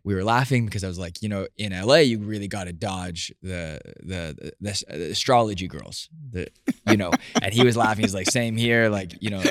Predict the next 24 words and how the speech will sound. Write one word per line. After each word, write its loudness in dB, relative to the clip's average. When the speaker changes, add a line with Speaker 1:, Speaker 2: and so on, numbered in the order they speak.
Speaker 1:
I, -4
he's 0
like, 0
"I 0
met 2
this 0
amazing -4
girl, 8
and 4
then 0
she -4
ended -2
up -8
being -4
a -2
witch." 6
And -2
then, -4
like, -6
not 4
that 2
that's 0
connected, 4
but 4